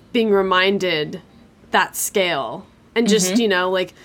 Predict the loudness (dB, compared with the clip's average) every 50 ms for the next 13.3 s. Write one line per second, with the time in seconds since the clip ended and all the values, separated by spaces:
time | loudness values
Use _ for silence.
0 | -20 -20 -10 _ 0 2 2 4 4 4 2 2 2 2 2 4 4 4 2 2
1 | 0 -4 -6 -6 -4 -4 -2 0 2 2 2 2 2 0 0 0 0 0 2 2
2 | 4 4 4 2 2 2 0 0 -2 -2 -4 -4 -4 -4 -4 -4 -6 -2 0 0
3 | 2 2 2 2 0 0 0 0 0 0 0 0 0 -4 -4 -2 0 0 2 4
4 | 2 2 2 0 -2 -2 -2 -2 -2 -2 0 0 2 2 4 4 2 2 2 2
5 | 2 2 2 2 2 2 0 0 0 0 -2 -4 -4 -2 -2 0 0 0 0 0
6 | 0 -2 -2 -8 -8 -2 0 0 2 2 2 2 2 2 2 2 2 2 2 0
7 | 0 -2 -4 -8 -16 -20 -20 -20 -20 -20 -18 -10 -4 -2 0 0 0 0 0 2
8 | 2 2 4 2 2 -2 -4 -10 -20 -20 -20 -20 -20 -20 -20 -20 -20 -20 -20 -20
9 | -20 -20 -20 -20 -20 -18 -4 0 2 2 2 2 4 4 4 2 2 0 0 0
10 | 0 0 0 -2 -4 -4 -6 -6 -10 -16 -20 -20 -16 -12 -6 -2 2 4 4 4
11 | 4 2 0 0 0 0 0 -2 -2 -4 -2 -2 -2 0 0 0 0 0 0 0
12 | 0 2 2 2 2 2 0 0 2 2 2 2 2 2 0 -2 0 0 2 2
13 | 0 0 -4 -6 -8